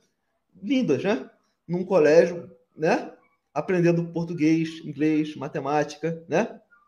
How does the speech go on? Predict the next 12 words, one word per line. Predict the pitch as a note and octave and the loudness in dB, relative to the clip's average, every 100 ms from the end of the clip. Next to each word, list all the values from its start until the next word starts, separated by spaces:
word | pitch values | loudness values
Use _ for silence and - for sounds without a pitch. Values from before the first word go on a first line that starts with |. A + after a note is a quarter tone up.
| _ _ _ _ _ - | _ _ _ _ _ -4
biologia, | D#3+ E3 D3+ D3 D#3 E3+ E3+ - _ - - | 2 4 4 2 0 0 0 -6 _ -20 -10
me-, | E3+ E3 | -6 -2
melhor | G3 G#3+ | 2 4
educação | A#3+ C#4+ G#3 G#3 | 4 2 -2 -4
possível, | - D3 C3+ | -6 -4 0
né? | D3 G3+ - _ _ - | 0 -2 -8 _ _ -2
Aí | C#3 | 0
depois | D#3+ F3+ | 4 4
via | F3 G3 | 6 8
lá | E3+ F3+ G3+ - - | 10 8 4 -4 -10
um | E3 | 0
colégio, | E3+ E3 E3+ G3 | 6 6 6 0